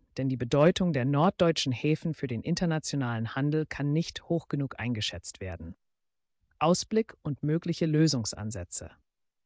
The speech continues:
Wie es weitergeht, ist derzeit noch unklar. Beide Seiten haben bislang noch keinen neuen Verhandlungstermin vereinbaren können. Die Hafenarbeiter sind bereit, ihre Streiks auszuweiten,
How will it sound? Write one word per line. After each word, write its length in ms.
Wie 180
es 160
weitergeht, 680
ist 200
derzeit 460
noch 140
unklar. 580
Beide 280
Seiten 540
haben 260
bislang 420
noch 240
keinen 460
neuen 280
Verhandlungstermin 920
vereinbaren 640
können. 340
Die 100
Hafenarbeiter 680
sind 200
bereit, 540
ihre 220
Streiks 520
auszuweiten, 840